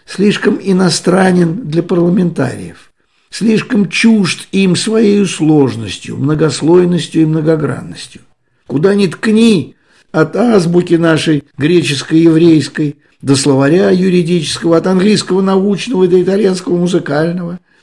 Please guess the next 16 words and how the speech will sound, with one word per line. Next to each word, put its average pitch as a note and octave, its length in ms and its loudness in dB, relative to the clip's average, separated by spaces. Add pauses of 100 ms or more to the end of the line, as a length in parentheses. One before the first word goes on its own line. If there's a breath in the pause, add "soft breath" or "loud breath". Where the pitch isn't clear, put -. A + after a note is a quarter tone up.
(140)
от C3+ 200 -2
немецкого F3+ 480 0
технического F3 680 -2
до E3 80 -2
французского E3 600 -4
культурного. D#3+ 680 -4 (680 soft breath)
Но A3 120 2
ведь A3 200 -2
куда G#3 320 0
ни G3+ 100 0
ткни, F#3+ 480 2
аналогов E3+ 720 0
нет, C3+ 380 -2 (560)
и A3 160 0
нормы C#3 400 2
нет A#2+ 260 -2